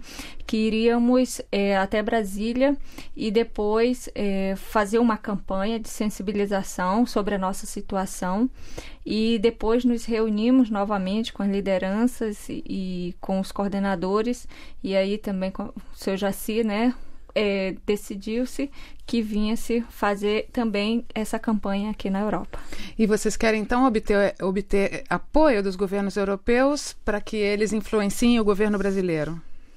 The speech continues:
Speaker 1: Bem, nós estamos aqui pra levar à, à Europa a nossa situação, conhecimento, porque esse julgamento no Supremo Tribunal Federal,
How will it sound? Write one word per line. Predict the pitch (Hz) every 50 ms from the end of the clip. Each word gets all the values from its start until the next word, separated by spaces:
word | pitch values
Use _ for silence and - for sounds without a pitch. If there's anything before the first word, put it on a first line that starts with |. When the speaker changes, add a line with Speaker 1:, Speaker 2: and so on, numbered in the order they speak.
| - - - - - - - - -
Speaker 1:
Bem, | - 202 226 226 220 214 202 180 180
nós | 220 226 240 233 226
estamos | 240 - - 269 269 285 277 262
aqui | 233 208 - - - 254 254 - - - -
pra | - 226 240 262 285
levar | 285 262 226 220 220 208 202 208 214
à, | 226 220 226 - - - - -
à | - 208 196
Europa | 196 202 196 196 185 196 208 - - 220 233 233 - - - - - - - -
a | 226 220
nossa | 208 208 208 208 - 220
situação, | - - - 294 294 - - 269 214 202 - - - - 170 175 175 180 247 269 - - - - - - - - -
conhecimento, | - 233 226 220 214 220 214 - - 233 196 180 180 180 185 208 226 - - 269 - - - - - - -
porque | - 220 208 - - 214
esse | 208 214 240 247 - - 262
julgamento | 226 233 240 240 233 208 196 202 202 202 - -
no | 202
Supremo | - - 220 - - 214 220 233 233
Tribunal | - 240 214 202 214 208 196 190 202
Federal, | - - - 220 220 214 208 185 175 170 170 190 226 269